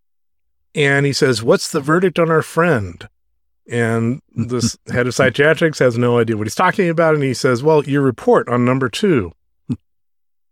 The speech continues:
Speaker 1: And again, the doctor's, like, says he doesn't know what he's talking about, and number six says, "Oh, yes, it's wise not to talk on the telephone.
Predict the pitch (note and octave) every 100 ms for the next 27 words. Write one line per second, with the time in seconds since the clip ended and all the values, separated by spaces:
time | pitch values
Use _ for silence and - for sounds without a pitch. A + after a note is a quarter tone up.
0 | _ _ _ _ D#3+ C#3+ C#3+ C#3 C#3 G#3+
1 | G3 F3+ D3+ D3+ D#3+ D#3+ C#3 - - -
2 | D#3 C3 A#2+ A2+ _ _ - - C#3 C3
3 | B2+ B2 A#2+ B2 A#2 G#2+ F3 E3 F#3+ D#3+
4 | D3 C#3+ C#3+ B2+ B2+ C3 - D3 - A#2
5 | E3 E3+ A2 G#2+ A#2 - C3 B2+ B2 A#2
6 | A2 - A#2+ G#2+ G#2 G#2 - G2+ G2+ G2+
7 | G2